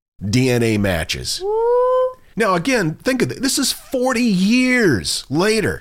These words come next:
Speaker 1: So they began making phone calls to people that, uh, they had identified, asking these potential family members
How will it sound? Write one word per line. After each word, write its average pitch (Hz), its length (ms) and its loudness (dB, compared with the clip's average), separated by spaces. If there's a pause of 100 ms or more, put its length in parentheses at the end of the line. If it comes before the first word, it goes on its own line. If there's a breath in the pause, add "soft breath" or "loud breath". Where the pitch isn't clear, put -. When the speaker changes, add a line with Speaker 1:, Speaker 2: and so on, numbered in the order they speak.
(600 loud breath)
Speaker 1:
So - 140 0
they 190 100 2
began 202 320 0
making 180 300 0
phone 226 340 -2
calls 92 500 -2
to 110 260 0
people 107 560 -2
that, 95 500 -2
uh, 92 260 0 (100)
they 101 260 -2
had 98 120 0
identified, 92 760 -4
asking 143 800 -4
these 120 200 0
potential 117 420 -2
family 165 400 0
members 90 400 -2